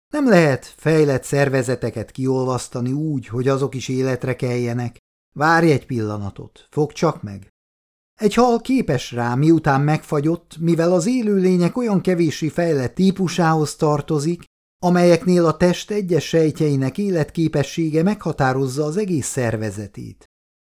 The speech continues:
Bármilyen fejlettebb szervezetet olvasztanának ki hasonló módon, az elpusztulna. Biztos, hogy a mi ízénk sejtjei is felélednének,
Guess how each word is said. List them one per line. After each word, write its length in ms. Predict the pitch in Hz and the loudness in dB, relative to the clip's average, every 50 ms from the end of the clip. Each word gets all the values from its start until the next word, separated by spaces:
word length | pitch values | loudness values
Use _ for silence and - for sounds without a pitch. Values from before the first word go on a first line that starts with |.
| _ _ _ _ - | _ _ _ _ -6
Bármilyen 560 | 107 131 135 139 143 147 147 160 160 160 156 151 | -2 0 2 2 4 4 4 2 2 2 2 0
fejlettebb 640 | - 165 160 156 151 151 151 147 - - 160 143 | 0 0 2 2 2 2 0 0 0 0 -2 -2
szervezetet 840 | - - - 156 151 151 147 151 151 143 156 151 147 160 151 - 165 | -2 0 0 2 2 2 0 0 0 0 0 0 0 0 -2 0 0
olvasztanának 840 | 160 160 151 151 156 - - - 165 151 151 147 147 147 151 151 - | 2 2 2 2 0 -2 -4 -4 -2 -2 0 0 0 0 0 -2 -2
ki 140 | - 175 151 | -2 0 0
hasonló 540 | 151 156 - - - 165 160 156 160 156 156 | 2 0 0 0 0 0 2 2 2 2 2
módon, 560 | 156 160 156 156 156 147 156 160 165 170 156 - _ _ _ _ _ - | 4 2 2 2 2 2 2 2 2 0 -2 -6 _ _ _ _ _ -6
az 160 | 147 151 139 151 | -4 -2 0 2
elpusztulna. 920 | 190 202 202 202 - 165 127 - - - 135 117 110 107 107 104 104 101 - _ _ _ _ _ _ _ _ _ _ _ _ - | 2 2 0 0 -2 -6 -6 -6 -10 -8 -8 -6 -6 -6 -8 -10 -12 -14 -20 _ _ _ _ _ _ _ _ _ _ _ _ 0
Biztos, 520 | 240 269 262 - - - 147 120 101 - - | 2 2 2 2 0 -2 -4 -4 -4 -6 -4
hogy 180 | 147 143 139 | -2 0 2
a 60 | 147 151 | 2 4
mi 100 | 165 170 | 4 4
ízénk 500 | 170 160 156 131 147 151 151 156 147 - | 4 2 2 2 2 2 2 2 0 -2
sejtjei 540 | - 175 165 156 147 151 - 151 139 143 | 0 2 4 4 4 2 2 2 2 2
is 140 | 147 139 - | 0 -4 -4
felélednének, 1000 | - 214 233 220 190 160 143 135 135 131 123 131 139 139 139 139 143 147 143 - | -6 -4 -2 0 0 2 2 2 0 0 0 0 0 2 2 2 0 0 -2 -4